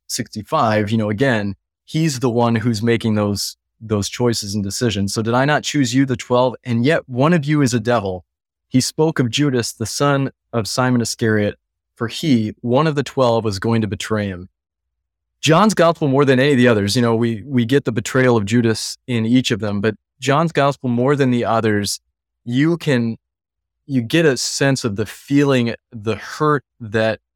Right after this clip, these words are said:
is wrapped up in that, not just for Jesus, but for John and for the other, uh, apostles as well, that, um, you know, you, you kind of, you can't help but read John's gospel and what he talks about Judas,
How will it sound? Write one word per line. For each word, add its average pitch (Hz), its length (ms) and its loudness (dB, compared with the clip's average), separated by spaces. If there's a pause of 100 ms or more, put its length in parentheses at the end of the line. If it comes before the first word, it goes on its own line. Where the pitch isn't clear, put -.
(100)
is 104 220 -6
wrapped 117 380 -2
up 113 180 -2
in 107 160 -2
that, 101 220 -6
not 139 240 0
just 156 260 -2
for 113 160 -4
Jesus, 120 420 0
but 107 220 -8
for 113 100 -4
John 120 380 0
and 110 140 -4
for 113 120 -6
the 110 140 -2
other, 110 380 0 (720)
uh, 92 100 -12
apostles 117 560 -2
as 101 140 -8
well, 113 340 2
that, 104 220 -2 (420)
um, 101 440 -8 (600)
you 135 260 -2
know, 123 60 4
you, 113 220 0 (400)
you 135 280 -4
kind 143 280 0
of, 107 240 -4
you 123 180 -2
can't 151 320 -4 (140)
help 135 320 -2
but 123 160 -2
read 120 260 2
John's 117 320 -2
gospel 113 400 -2
and 110 80 -4
what 110 80 -2
he 104 80 -4
talks 120 380 -4
about 104 240 -4
Judas, 107 500 -4